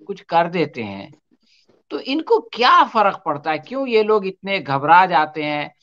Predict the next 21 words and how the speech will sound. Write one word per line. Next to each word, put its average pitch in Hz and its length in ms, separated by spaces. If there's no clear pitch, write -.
और 175 320
वो 165 360
ट्वीट 175 460
निकालने 165 540
के 160 180
लिए 156 240
जो 143 120
है 151 120
वो 147 260
किसी, 143 440
अ, 127 340
अ, 131 280
इंटरनेशनल 160 600
कंपनी 143 500
पे 139 200
दबाव 123 360
डालते 107 380
हैं? 117 80
इसके 156 260
पीछे 226 320
क्या 214 520